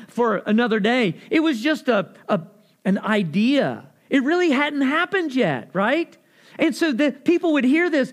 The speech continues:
and they would, well, they would, uh, th-, well, it, it was still vague. It was unclear. Uh, it hadn't happened yet. But it left them seeking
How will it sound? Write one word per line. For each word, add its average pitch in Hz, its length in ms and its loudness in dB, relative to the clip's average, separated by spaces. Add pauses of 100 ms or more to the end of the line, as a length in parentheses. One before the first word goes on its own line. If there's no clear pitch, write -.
(120)
and 294 160 0
they 294 120 2
would, 254 300 0 (140)
well, 277 240 0
they 233 160 0
would, 208 280 -2 (200)
uh, 240 160 -8 (100)
th-, - 240 -8 (140)
well, 226 220 -2
it, 202 180 -2
it - 40 -6
was 202 160 -4
still 262 200 -4
vague. 165 640 -6 (140)
It 233 40 -2
was 233 220 0
unclear. 196 880 -4 (560)
Uh, 185 140 -14
it 240 140 0
hadn't 247 320 -2
happened 247 440 -4
yet. 131 200 -8 (160)
But 294 100 2
it 269 80 -6
left 302 240 -2
them 247 140 0
seeking 302 600 -2